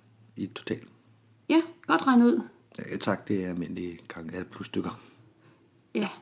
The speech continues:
Speaker 2: du opererer ikke med.
Speaker 1: Nej.
Speaker 2: Så sytten?
Speaker 1: Sytten ud af tredive.
Speaker 2: Ud af tredive.
Speaker 1: Og det vil sige, at med sytten, så, øh, så kan vi jo begynde at måle flyene op med hinanden
Speaker 2: Ja.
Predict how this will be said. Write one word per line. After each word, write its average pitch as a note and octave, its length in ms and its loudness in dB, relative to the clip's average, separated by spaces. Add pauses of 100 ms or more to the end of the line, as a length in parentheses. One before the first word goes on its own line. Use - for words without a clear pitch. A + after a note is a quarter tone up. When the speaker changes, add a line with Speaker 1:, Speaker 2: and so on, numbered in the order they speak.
(720)
Speaker 2:
du A3+ 80 4
opererer G3+ 420 0
ikke F#3 160 -2
med. F#3+ 120 0 (300)
Speaker 1:
Nej. - 160 0 (1080)
Speaker 2:
Så - 160 0
sytten? F#4 320 8 (540)
Speaker 1:
Sytten F#3+ 300 6
ud - 60 8
af E2 80 6
tredive. D#3+ 400 6
Speaker 2:
Ud D4+ 100 4
af F4 100 6
tredive. D#4+ 500 6 (640)
Speaker 1:
Og B2 80 -2
det C3+ 60 10
vil B2+ 100 6
sige, B2+ 160 8
at A#2 100 6
med A2+ 220 8
sytten, E3+ 420 4
så, D3+ 300 4
øh, A2+ 260 4
så - 120 -6
kan E3 140 6
vi C3+ 40 8
jo A#2 60 8
begynde C3 240 6
at B2 60 10
måle G#2 220 8
flyene B2 320 4
op B2+ 220 2
med A3+ 80 10
hinanden A2+ 360 6 (140)
Speaker 2:
Ja. B3 140 6